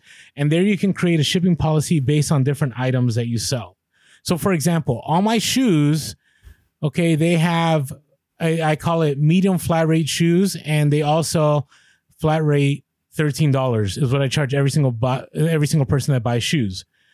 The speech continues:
So automatically, it doesn't say flat. They don't see the flat rate. They just see that it's priority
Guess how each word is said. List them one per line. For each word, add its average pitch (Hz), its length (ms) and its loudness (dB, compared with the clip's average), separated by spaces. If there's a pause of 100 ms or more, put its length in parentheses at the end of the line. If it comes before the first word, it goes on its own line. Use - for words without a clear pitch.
(200)
So 160 120 -4
automatically, 185 720 2
it 147 60 0
doesn't 196 200 0
say 240 160 -2
flat. 185 360 -2
They 180 140 2
don't 262 140 2
see 202 100 0
the 151 100 0
flat 160 260 0
rate. 127 160 0
They 160 100 0
just 165 180 0
see 185 100 0
that 156 140 2
it's 135 140 0
priority 165 600 0